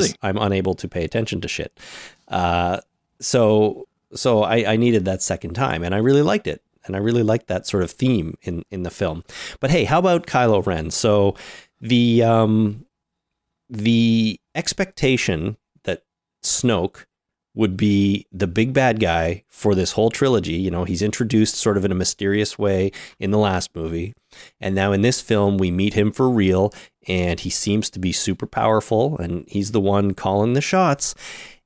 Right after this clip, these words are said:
Speaker 2: And then he is killed off, not even in, like, a big fight. He's killed off by his own apprentice, uh, through trickery and deceit.
Speaker 1: Yeah,
Speaker 2: Um,
Speaker 1: which is awesome.
Speaker 2: Which is awesome.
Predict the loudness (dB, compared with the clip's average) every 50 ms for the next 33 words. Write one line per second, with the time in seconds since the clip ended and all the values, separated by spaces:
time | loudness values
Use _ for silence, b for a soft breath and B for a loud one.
0 | _ -6 -2 0 2 4 4 4 4 4 2 0 0 -4 -8 -6 -2 0 0 2
1 | 0 -2 -2 -4 -2 2 4 4 6 6 4 4 2 0 -2 -4 -6 -8 -10 -14
2 | -18 _ _ _ _ -4 0 2 2 4 4 4 2 2 0 0 -2 -4 -6 -10
3 | -14 -16 -10 -6 -2 0 2 2 2 2 0 2 2 2 2 2 2 2 0 0
4 | 0 2 4 4 4 4 2 2 0 b b b b b b b b _ _ -4
5 | -2 0 0 -2 -2 2 2 2 2 2 0 -6 -4 -4 -2 -2 0 -2 -4 -6
6 | _ _ _ _ _ _ _ _ -4 -2 0 0 0 -2 -2 -2 0 2 2 2
7 | 2 0 0 -2 -2 0 0 2 2 2 2 2 0 0 -2 -2 0 0 0 0
8 | 0 -2 -2 -2 -4 -6 -8 -10 -12 -14 _ -8 -2 0 2 2 2 2 2 2
9 | 0 -2 -6 -8 -6 -2 2 4 4 4 2 0 -4 -4 -4 -4 -2 0 0 2
10 | 2 2 2 2 0 0 -2 -2 -2 -2 -2 -2 -2 -4 -6 -12 -20 _ b b
11 | b b b b b b b b _ _ _ _ -6 -4 0 2 2 2 2 0
12 | -2 -4 -8 _ -6 -4 -4 -2 -2 -2 -2 0 0 -2 -2 0 2 2 2 4
13 | 2 2 2 2 2 2 2 2 2 0 0 -2